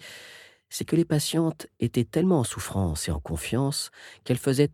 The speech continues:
tout ce que je leur disais et qu'elles revenaient me voir. Elles maigrissaient aussi, souvent. Quelques mois plus tard, tout était à refaire, toujours.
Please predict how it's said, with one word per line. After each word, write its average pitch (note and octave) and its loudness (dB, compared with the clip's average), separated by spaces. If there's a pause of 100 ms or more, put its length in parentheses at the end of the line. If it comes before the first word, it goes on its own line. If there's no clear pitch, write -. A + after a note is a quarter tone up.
(120)
tout A3 -6
ce - -4
que - 0
je B2 2
leur A#2 2
disais G2 -2 (240)
et A#2+ 2
qu'elles B2 2
revenaient A2 4
me F#2+ 2
voir. C2 -10 (460)
Elles G#2+ 2
maigrissaient F2 0
aussi, C#2+ -6 (360)
souvent. E2 0 (800)
Quelques A#2 0
mois G#2+ 4
plus F2 -6
tard, E2+ -2 (560)
tout A#2 -4
était B2+ 0
à A2+ 2
refaire, C#2+ -4 (600)
toujours. D2 -6